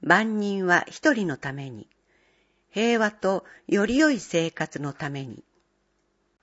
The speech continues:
基本理念、私たちの心。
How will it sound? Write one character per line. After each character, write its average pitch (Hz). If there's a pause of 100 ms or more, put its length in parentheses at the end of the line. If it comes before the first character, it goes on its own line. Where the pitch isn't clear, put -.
基 233
本 285
理 254
念、 127 (840)
私 294
た 202
ち -
の 143
心。 147